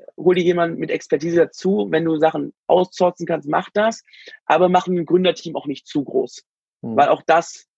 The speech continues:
Speaker 1: haben wir auch gemerkt. Wir waren zwischenzeitlich mal zu viert oder zu fünft.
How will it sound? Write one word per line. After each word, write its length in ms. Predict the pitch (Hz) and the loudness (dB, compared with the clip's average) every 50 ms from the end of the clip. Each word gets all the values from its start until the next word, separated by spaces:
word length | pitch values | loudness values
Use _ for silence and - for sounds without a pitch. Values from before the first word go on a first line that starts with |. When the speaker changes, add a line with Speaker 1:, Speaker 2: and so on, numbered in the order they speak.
| _ _ _ | _ _ _
Speaker 1:
haben 160 | 147 151 156 160 | -8 -6 -4 -2
wir 120 | 156 - | 0 0
auch 140 | - 131 - | 0 0 -2
gemerkt. 460 | - 170 170 170 170 170 165 - - | -4 -4 -4 -2 -2 -2 -2 -4 -6
Wir 100 | 147 135 | -8 -6
waren 180 | 151 151 151 151 | -4 -4 -6 -6
zwischenzeitlich 640 | - - 151 - - 156 - 156 143 - - - | -10 -12 -10 -10 -10 -4 0 0 0 0 -2 -4
mal 160 | 151 143 143 - | -4 -4 -4 -6
zu 120 | - 139 | -8 -14
viert 300 | - - 165 165 165 - | -10 -2 0 0 0 0
oder 200 | 147 143 143 139 | -2 -4 -4 -4
zu 140 | - - - | -6 -10 -8
fünft. 480 | - - 170 180 190 190 - - _ | -2 0 2 2 0 -2 -6 -10 _